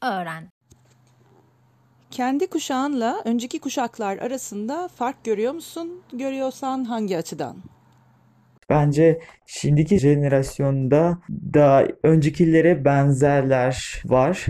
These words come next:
Speaker 3: ve daha az benzerler var ve hiç benzemeyenler de var. Ama aklıma gelen büyük fark bence teknoloji. Yani şimdiki jenerasyon teknolojiyle çok iyi çalışıyor ama öncekiler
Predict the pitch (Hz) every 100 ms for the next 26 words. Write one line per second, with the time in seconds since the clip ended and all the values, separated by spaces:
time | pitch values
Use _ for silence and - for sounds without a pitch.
0 | - 139 185 196 190 - - 151 185 190
1 | - 180 175 139 135 131 120 113 110 107
2 | 107 113 - - 156 170 147 - - 180
3 | 175 - - 139 131 131 151 143 131 120
4 | 123 151 160 - 147 123 107 101 - 131
5 | 160 185 185 - 143 156 165 165 151 143
6 | 151 185 180 139 131 156 185 175 - 139
7 | 143 208 - - - 151 143 131 180 196
8 | 196 170 147 127 113 107 120 117 131 170
9 | 175 - 151 151 151 147 - 180 151 143
10 | 139 135 131 - 170 196 175 165 151 139
11 | 135 139 139 170 185 - 165 - 156 147
12 | 135 117 - 139 165 190 139 147 170 156
13 | 147 139 143 143 160 175 -